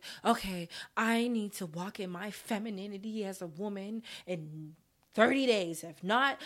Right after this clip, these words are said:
then I am a horrible woman." No, this is a daily thing that you'll be doing for the rest of your life, walking in a gentle, quiet role as a woman.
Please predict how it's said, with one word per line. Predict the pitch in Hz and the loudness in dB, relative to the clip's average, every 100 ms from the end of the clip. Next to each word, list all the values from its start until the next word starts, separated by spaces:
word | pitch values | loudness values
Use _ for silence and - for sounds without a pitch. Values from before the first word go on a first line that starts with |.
| - - | -14 -4
then | 175 165 | -2 2
I | 214 233 240 | 4 6 4
am | 240 196 156 135 139 | 2 0 -2 -6 -10
a | 151 151 | -12 -14
horrible | - 240 285 277 233 | 4 8 10 8 4
woman." | 214 196 160 - - | 0 0 -2 -6 -8
No, | 196 226 175 147 - _ - | -2 0 -2 -4 -14 _ -2
this | 208 523 605 523 | 2 4 6 6
is | |
a | 247 165 | 4 2
daily | 156 175 202 294 330 320 | -2 -2 0 0 -2 -4
thing | - 247 247 | -4 -2 -2
that | 214 202 | -2 -4
you'll | 196 240 | -6 -6
be | 233 | -6
doing | 202 190 190 | -6 -6 -6
for | 185 165 | -8 -10
the | 156 151 | -10 -12
rest | 151 180 - | -10 -8 -8
of | 180 | -8
your | 180 | -8
life, | 151 139 139 139 - - - - | -8 -10 -12 -16 -20 -20 -20 -12
walking | 160 180 196 - 180 175 - - | 0 0 0 -6 -10 -10 -12 -10
in | 170 165 165 | -8 -8 -10
a | 160 160 | -12 -12
gentle, | 156 151 170 170 - 165 156 151 | -12 -10 -8 -10 -10 -10 -10 -12
quiet | - - 156 147 - - - - | -14 -8 -8 -8 -12 -16 -20 -18
role | 151 151 156 123 110 | -14 -10 -10 -10 -12
as | 135 139 | -14 -14
a | 120 | -14
woman. | 110 95 104 160 | -14 -16 -16 -18